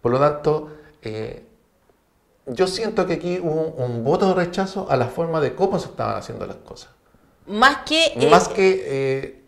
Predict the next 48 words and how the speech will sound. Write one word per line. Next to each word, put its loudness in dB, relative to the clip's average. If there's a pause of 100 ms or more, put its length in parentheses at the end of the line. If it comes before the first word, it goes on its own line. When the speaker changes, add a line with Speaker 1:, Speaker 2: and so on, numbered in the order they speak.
(120)
Speaker 1:
creer 6
en -4
una 2
propuesta 2
Speaker 2:
Ya, 4
Speaker 1:
de 2
Speaker 2:
perfecto, 6
Speaker 1:
alguien 6
Speaker 2:
te, 2
Speaker 1:
que -2
Speaker 2:
te 10
Speaker 1:
no 12
Speaker 2:
voy 12
Speaker 1:
era, 8
Speaker 2:
entendiendo. 6
Speaker 1:
no 8
era 8
muy 0
conocido. 0 (360)
Eh, 0 (460)
yo -2
no -2
lo 0
conocía, 0
seguramente -4
mucha 0
gente -2
que 2
votó 2
por 2
él 0
seguramente 0
no 2
lo 2
conocía. -2 (360)
Speaker 2:
Ya, 4
Speaker 1:
Entonces, 2
Speaker 2:
¿era 10
el 4
voto 6
más 0
de 6
rechazo, 2
Speaker 1:
yo 8
Speaker 2:
crees 12
tú? 6
Speaker 1:
aquí, 6 (720)
es, 0